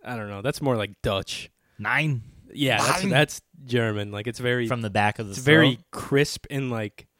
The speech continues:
Speaker 2: Hmm.
Speaker 1: very, I don't know. It's in your mouth. Mouthy.
Speaker 2: Mouthy?
Speaker 1: Mouthy.
Speaker 2: I think when I think of Japanese, it's very stoic. There's not, like, when I think of, like, Americans, they
Speaker 1: Mm-hmm.
Speaker 2: always, like,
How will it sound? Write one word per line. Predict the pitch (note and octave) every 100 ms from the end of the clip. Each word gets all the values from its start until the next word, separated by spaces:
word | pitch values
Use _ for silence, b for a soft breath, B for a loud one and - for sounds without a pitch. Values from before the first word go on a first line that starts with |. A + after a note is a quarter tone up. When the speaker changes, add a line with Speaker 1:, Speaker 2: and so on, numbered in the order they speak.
| -
Speaker 2:
Hmm. | A2 G2 F#2+ - _
Speaker 1:
very, | B2 A#2+ G#2 G#2+ G#2+ -
I | A2+
don't | A#2+
know. | F#2+ F#2+
It's | -
in | D3+
your | C3
mouth. | A#2+ G#2 - - - _ _ _ _ _ _ -
Mouthy. | A#2+ A#2+ B2+ G#2 _ _
Speaker 2:
Mouthy? | B2 A2 A#2+ - D#3 F3 C3+ - -
Speaker 1:
Mouthy. | A#2 A#2 A2+ G#2
Speaker 2:
I | C3
think | D3+
when | E3
I | D#3
think | - C3
of | A2
Japanese, | A2 G#2+ A2 A2 A2 G2+
it's | A#2 G2+
very | A#2 A2
stoic. | - - - G#2 F#2 D#2+ E2 - -
There's | A#2 G#2+
not, | B2+ C3 B2 A2+ _ _
like, | C#3+ A#2+ - -
when | B2+ D3
I | C3+ D#3+
think | D#3+ E3
of, | D3+
like, | B2 A2+
Americans, | G#2 G2 G#2+ A#2+ - D#3 D#3+ D3+
they | D#3+
Speaker 1:
Mm-hmm. | B2+
Speaker 2:
always, | D3 D#3+ C#3
like, | C3 A2+